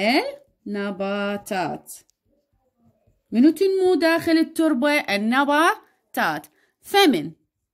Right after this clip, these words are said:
دون التربة، فمن دون التربة لا تنمو، انتبهوا، لا تنمو النباتات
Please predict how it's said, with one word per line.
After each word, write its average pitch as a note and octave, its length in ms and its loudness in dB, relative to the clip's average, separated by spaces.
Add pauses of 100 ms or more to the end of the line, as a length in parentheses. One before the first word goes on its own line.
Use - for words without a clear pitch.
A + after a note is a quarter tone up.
(1600)
دون C#4+ 680 4 (1200)
التربة، A3+ 840 0 (960)
فمن G#3+ 400 0
دون D4+ 260 4 (120)
التربة C4 760 0 (380)
لا C#4 720 2
تنمو، G#3 880 -2 (1040)
انتبهوا، F#3+ 560 -2
لا B3 380 2 (520)
تنمو C#4+ 720 4
النباتات G#3+ 1200 -2